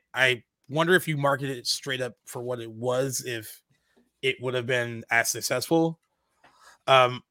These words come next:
but yeah, I, I don't know. I mean, 'cause it seems like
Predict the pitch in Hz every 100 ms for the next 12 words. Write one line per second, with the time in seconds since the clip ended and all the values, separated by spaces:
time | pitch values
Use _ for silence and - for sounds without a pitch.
0 | - 127 120 - _ _ _ _ _ _
1 | 120 123 117 143 135 156 143 135 113 135
2 | 127 135 143 214 214 170